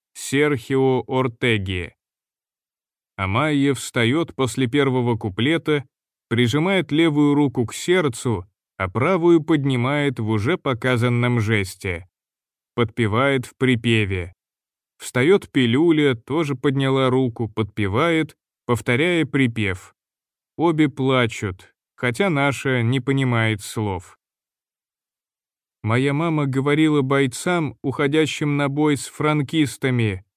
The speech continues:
«Лучше умереть стоя, чем жить на коленях. Эта песня об этом», говорит, чуть успокоившись, Амая. А еще я вспомнила брата Рубена.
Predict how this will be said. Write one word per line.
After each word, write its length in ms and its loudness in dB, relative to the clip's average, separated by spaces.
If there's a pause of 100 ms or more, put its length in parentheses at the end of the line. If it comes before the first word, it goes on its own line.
(300)
«Лучше 460 0
умереть 580 2
стоя, 800 0 (100)
чем 320 0
жить 300 2
на 140 -2
коленях. 680 -2 (480)
Эта 280 0
песня 640 -2
об 240 -2
этом», 460 -4 (500)
говорит, 600 -2
чуть 260 -8
успокоившись, 1000 -2 (120)
Амая. 600 -2 (920)
А 80 -2
еще 400 0
я 160 2
вспомнила 640 0
брата 480 0
Рубена. 760 0